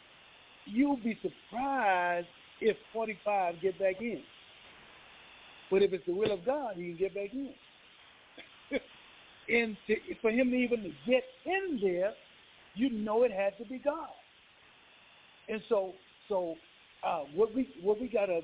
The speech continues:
do is not spend time on that, knowing that whatever God's will is, if we are in his will, that's the safest place we can be. And so we don't have to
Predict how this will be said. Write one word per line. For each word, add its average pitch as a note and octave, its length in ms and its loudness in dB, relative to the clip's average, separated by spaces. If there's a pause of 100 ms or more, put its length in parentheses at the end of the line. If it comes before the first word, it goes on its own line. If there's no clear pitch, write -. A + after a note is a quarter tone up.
(100)
do C4+ 200 0
is E3+ 160 -2
not G3 200 -6 (220)
spend G#3+ 320 -4
time F3+ 360 -2
on C4+ 300 -6
that, A3+ 280 0 (420)
knowing G#3+ 360 2
that F3 160 2
whatever F#3+ 400 0 (120)
God's F3+ 300 -6 (200)
will C4 280 4
is, D3+ 360 -6 (840)
if E3 220 -8
we B3 200 2
are G#3 260 -2
in G#3 80 -4
his F#3+ 180 0 (180)
will, G3 400 2 (320)
that's F#3 160 -8
the D3+ 160 -12
safest F#3+ 340 -2
place F3 220 -2
we F3+ 100 -10
can - 160 -14
be. G#3+ 140 -8 (1080)
And F#3 140 0
so F3 100 6 (120)
we A3 140 4
don't A#3 200 4
have G#3+ 200 4
to F3+ 80 0